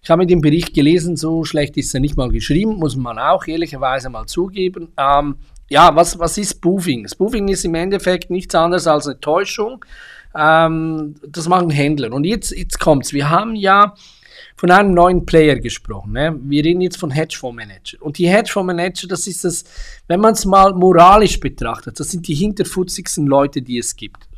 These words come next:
Sorry, diesen Ausdruck, okay? Aber da müsst ihr, man muss wissen, wer ist mein Gegenspieler. Ja, das sind die, die unfairsten, die interessiert euch gar nicht. Im Gegenteil, die wollen nur wissen, wie viel Cashflow hast du, dass sie wissen, wie sie die abholen können.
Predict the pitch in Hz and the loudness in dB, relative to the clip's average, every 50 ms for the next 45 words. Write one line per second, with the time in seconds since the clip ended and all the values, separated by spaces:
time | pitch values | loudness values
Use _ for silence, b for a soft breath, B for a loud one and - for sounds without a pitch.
0 | - - _ - - - - - - - - - - 135 - - - - - - | -20 -20 _ -16 -16 -16 -16 -18 -20 -18 -12 -8 -6 -6 -6 -8 -12 -18 -20 -16
1 | - - 143 120 104 131 117 107 107 104 101 - - - - - _ - - 110 | -10 -8 -8 -6 -6 -8 -10 -8 -8 -10 -10 -12 -18 -20 -20 -20 _ -20 -20 -18
2 | - - - 151 165 180 B B B B B B B 143 151 160 175 190 196 202 | -8 -2 0 0 0 0 B B B B B B B 0 2 6 6 6 6 6
3 | 208 196 - - 202 180 190 170 170 175 175 196 262 - - - 233 247 226 - | 2 -2 -4 -6 -6 -6 -2 2 2 2 4 4 2 0 0 -4 -6 -6 -6 -6
4 | - 220 202 202 202 214 208 - - 202 175 156 151 151 139 135 127 - - - | -6 -4 -2 -2 -2 -2 -4 -4 -4 -4 -2 0 0 -2 -2 -2 -8 -12 -14 -16
5 | - 98 92 92 92 - 120 143 151 - - - - 214 185 - - 233 208 - | -16 -20 _ _ -12 -8 -6 -4 -2 -2 -2 -2 -2 -2 -4 -4 -6 -6 -6 -6
6 | 247 226 196 262 285 294 262 - - 170 147 131 - - - - 127 139 185 226 | -6 -6 -2 0 0 0 0 0 0 0 0 0 0 -4 -8 -10 -10 -10 -10 -8
7 | 233 247 220 - 226 220 - - - 233 240 240 - - _ _ - 185 214 220 | -8 -8 -6 -2 -2 -2 -2 -4 -6 -6 -6 -8 -8 -12 _ _ -4 -4 -2 -2
8 | - - _ - - 185 196 196 180 175 180 180 - - 180 175 175 190 190 185 | -4 -6 _ -4 -2 0 0 0 0 -2 -4 -6 -8 -10 -10 -8 -4 -4 -4 -4
9 | 170 151 156 156 165 165 B B B B B B - 170 185 214 214 226 233 196 | -2 0 0 0 0 -2 B B B B B B -6 -4 -2 0 0 0 0 0
10 | 220 220 - - 196 175 196 196 - 220 214 170 - - 190 175 - - 180 151 | -2 -4 -6 -4 -4 -4 -4 -4 -4 -4 -6 -6 -4 -4 -4 -4 -4 -4 -2 0
11 | 147 143 170 180 170 - - 160 151 147 147 160 147 147 - 151 135 156 190 180 | 2 2 2 2 0 -2 -6 -6 -4 -2 -2 -2 -2 -2 -4 -6 -4 -4 -6 -6
12 | - - 156 143 143 156 160 147 160 135 131 143 143 143 139 127 - - 151 147 | -6 -4 -6 -4 -4 -6 -6 -6 -8 -8 -6 -6 -6 -6 -6 -8 -6 -6 -8 -6
13 | - 135 120 107 98 92 - - - - - | -8 -12 -14 -14 -14 -20 -18 -16 -14 -14 -14